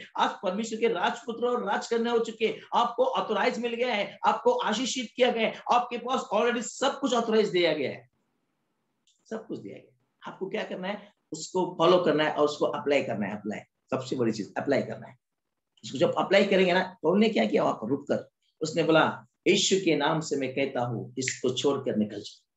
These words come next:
और उसी समय क्या हुआ मालूम है? उसमें से दुष्ट आत्मा निकल गया और वो लड़की, लेडीज जो रहेगा,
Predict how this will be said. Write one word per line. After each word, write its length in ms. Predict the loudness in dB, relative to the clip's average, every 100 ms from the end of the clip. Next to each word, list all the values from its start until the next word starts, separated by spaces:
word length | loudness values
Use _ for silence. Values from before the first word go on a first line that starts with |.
| _ _ _ 2
और 140 | 6
उसी 220 | 6 6 4
समय 640 | 4 4 6 4 2 -6 4
क्या 120 | 6
हुआ 200 | 8 6
मालूम 240 | 6 6
है? 280 | 6 4 -2 _
उसमें 420 | 2 4 0 0 2
से 160 | 4
दुष्ट 420 | 4 4 2 2
आत्मा 520 | -2 4 2 2 0 0
निकल 320 | 0 2 2
गया 320 | 4 2 0 -4 0
और 140 | 0
वो 140 | 2
लड़की, 400 | 2 2 2 -4
लेडीज 320 | -2 -4 -4 -4
जो 180 | -2
रहेगा, 420 | -2 -2 -4 -6